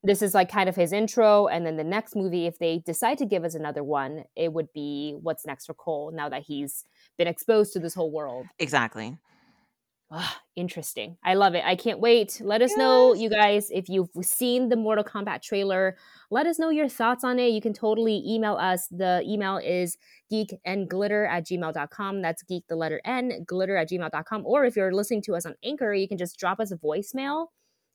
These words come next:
Speaker 1: Um, it's totally free to do that. You don't, doesn't cost you a cent. And we can play it back also on, uh, our, on our podcast. So that's gonna be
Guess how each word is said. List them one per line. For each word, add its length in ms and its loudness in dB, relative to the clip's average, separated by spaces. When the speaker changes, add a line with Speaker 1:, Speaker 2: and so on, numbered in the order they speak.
Speaker 1:
Um, 220 -2
it's 100 -12
totally 360 6
free 220 0
to 80 0
do 140 -2
that. 140 -2
You 60 -6
don't, 280 -8
doesn't 180 -6
cost 300 -6
you 100 -2
a 60 -4
cent. 400 -4
And 80 0
we 60 2
can 120 0
play 220 4
it 100 2
back 340 0
also 540 2
on, 440 -2
uh, 500 2
our, 680 2
on 140 -2
our 100 2
podcast. 460 -2
So 220 2
that's 260 2
gonna 160 0
be 160 -2